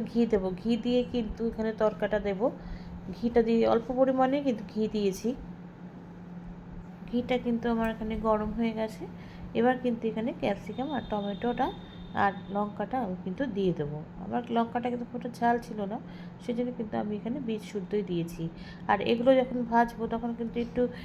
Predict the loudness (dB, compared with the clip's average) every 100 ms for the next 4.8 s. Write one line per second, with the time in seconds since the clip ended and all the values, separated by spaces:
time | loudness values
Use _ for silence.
0 | -10 0 2 4 6 6 4 0 0 0
1 | 0 -2 4 4 6 4 4 2 0 0
2 | 0 0 0 0 0 0 -2 0 0 0
3 | 2 2 2 2 4 2 0 -6 -6 -6
4 | -4 -4 -2 0 0 0 0 -2